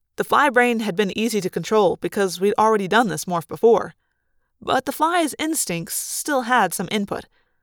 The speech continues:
See, the fly smelled rotting food in the dumpster,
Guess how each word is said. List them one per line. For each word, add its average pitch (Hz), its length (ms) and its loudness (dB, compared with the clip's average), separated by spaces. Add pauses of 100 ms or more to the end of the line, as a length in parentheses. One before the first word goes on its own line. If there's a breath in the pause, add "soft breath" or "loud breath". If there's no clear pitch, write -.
(340)
See, 202 320 -2
the 185 100 -6
fly 226 420 4
smelled 190 440 0
rotting 190 320 2
food 220 320 0
in 170 100 -4
the 165 60 -6
dumpster, 233 500 2